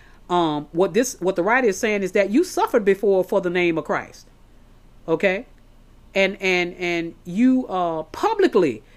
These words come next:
you were publicly exposed to reproach and affliction. Oh, yes. And sometimes being partners with those so treated, meaning you, um, uh, though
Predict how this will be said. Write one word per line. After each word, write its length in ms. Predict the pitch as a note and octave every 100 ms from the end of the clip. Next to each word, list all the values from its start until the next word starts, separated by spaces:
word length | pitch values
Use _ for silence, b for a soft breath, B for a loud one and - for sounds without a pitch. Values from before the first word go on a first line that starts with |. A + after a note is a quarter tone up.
| b
you 140 | F#3+
were 140 | C4+ G#3+
publicly 600 | - G4 G4 D4+ B3 G3
exposed 640 | F3+ - A3 G3 F3 -
to 100 | G3+
reproach 640 | E3+ D#3+ G#3+ C3+ - - - b b b b b -
and 160 | F#3
affliction. 540 | E3 A3+ E3 - - - - - - - -
Oh, 120 | B3
yes. 420 | G4+ F#4 E4 - - b b
And 160 | G3+ G3+
sometimes 580 | C#4+ B3+ C4+ A#3 A3+
being 380 | F3+ A3+ G#3+ G3+
partners 580 | - F4 - G3+ G3 F3+
with 220 | G3+ F#3+
those 560 | F#3 F3+ F3 F#3 G3 - b b
so 320 | - A#3 A3
treated, 440 | A3+ F4+ F4+ C3 - b b
meaning 460 | F#3 B3 A#3 A3+ A#3
you, 480 | G3+ C#4+ E4 D#4 -
um, 580 | G#3 F#3+ E3 D#3 E3+ - - - -
uh, 100 | F#3 - - - - - G3 - _ - - - - - G#3 -
though 320 | F3+ A#3 B3+